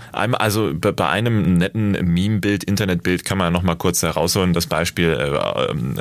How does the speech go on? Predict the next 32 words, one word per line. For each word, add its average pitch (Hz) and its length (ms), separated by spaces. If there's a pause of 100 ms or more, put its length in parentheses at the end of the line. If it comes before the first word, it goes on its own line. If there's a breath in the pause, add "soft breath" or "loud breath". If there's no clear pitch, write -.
(220)
dein, 76 420
dein 76 160
Job 95 240
als 82 240
Journalist 87 460
ist - 140
es 82 140
nicht, 92 420
den 80 120
einen 98 380
zu 98 160
fragen 90 460
und 92 120
er 85 60
gibt 87 160
dir 95 60
die 78 40
Antwort, 85 380
„Ja, 82 180
es - 180
regnet.“ 120 400 (400 loud breath)
Und, 90 480
äh, 78 440
äh, 50 580
nee, 80 160
gar 101 140
nicht 95 160
wahr. 87 160
Falsch 95 320
zitiert. 82 340
Nochmal, 90 300
sorry. 98 320